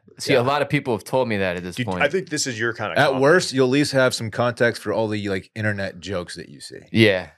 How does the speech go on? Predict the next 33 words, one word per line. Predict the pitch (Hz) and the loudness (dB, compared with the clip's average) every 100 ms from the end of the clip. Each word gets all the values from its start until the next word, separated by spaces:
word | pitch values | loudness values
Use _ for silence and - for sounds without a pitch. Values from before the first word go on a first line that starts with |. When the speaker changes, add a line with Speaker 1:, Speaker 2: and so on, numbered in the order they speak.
| - | -12
Speaker 3:
about | 82 62 | -8 -6
it. | 73 | -4
Speaker 1:
Which | 120 | 0
I | 139 | 0
do | 127 143 | 2 -2
need | 127 113 | 0 -2
at | 98 | -2
this | 104 | -6
point, | - 113 107 | -4 -4 -2
'cause | 107 | -2
that | 117 | 0
melty | 110 117 113 107 | 0 -2 -2 -4
face | 117 104 110 | 0 0 0
mask | 104 101 - - | -4 -4 -6 -4
guy | 92 | -4
is | 90 | -4
starting | - 101 87 | -4 -4 -6
to | |
freak | - 110 | -8 -6
me | 92 | -4
out | 95 92 | -4 -2
a | |
little | 90 87 | -4 -6
bit | 92 - | -8 -8
with | 87 | -10
no | 87 | -10
Speaker 2:
Yeah. | 110 | -8
Speaker 1:
context. | 95 85 90 85 - - - | -8 -8 -10 -12 -14 -20 -6
Speaker 3:
He's | 104 | -2
a | 110 | 0
lot. | 123 147 - _ _ _ _ | 0 -4 -6 _ _ _ _
Makes | 113 117 | -12 -8
sense. | 143 131 - | -6 -6 -8